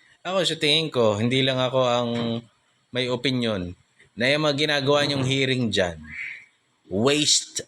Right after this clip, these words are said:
of taxpayers' money. Sinasayang nyo lang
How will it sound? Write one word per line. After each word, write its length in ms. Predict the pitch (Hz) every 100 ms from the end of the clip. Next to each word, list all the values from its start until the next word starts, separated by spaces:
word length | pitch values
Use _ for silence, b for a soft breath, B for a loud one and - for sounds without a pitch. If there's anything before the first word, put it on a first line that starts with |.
| _
of 240 | 113 101 -
taxpayers' 960 | - 113 - - - 110 104 104 101 -
money. 560 | 87 87 90 92 104 480 - - _ 554 554 480 -
Sinasayang 800 | 95 104 104 - 113 117 120 113
nyo 160 | 110
lang 480 | 120 123 117 98 90